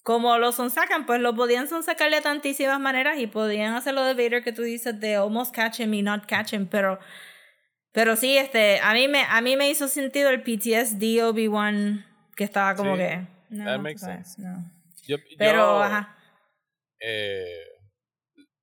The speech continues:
Speaker 2: y, y para cerrar el tema de, de Obi-Wan y poder movernos al, al main topic,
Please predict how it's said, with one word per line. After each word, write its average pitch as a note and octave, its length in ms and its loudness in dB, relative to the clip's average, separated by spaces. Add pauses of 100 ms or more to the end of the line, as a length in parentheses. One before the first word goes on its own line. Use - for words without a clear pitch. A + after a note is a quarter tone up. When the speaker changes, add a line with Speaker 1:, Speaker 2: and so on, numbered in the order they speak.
(260)
Speaker 2:
y, G#2 280 -20
y A2+ 40 -20
para G2 240 -4 (440)
cerrar G2 320 -6
el G#2 100 -14
tema G2+ 340 -8
de, E2+ 120 -12 (220)
de F#2+ 100 -10
Obi-Wan F#2+ 340 -8
y F#2 80 -16
poder F2 260 -8
movernos F2+ 460 -14
al, F#2 180 -14
al G2+ 140 -20
main F#2 200 -18
topic, - 360 -10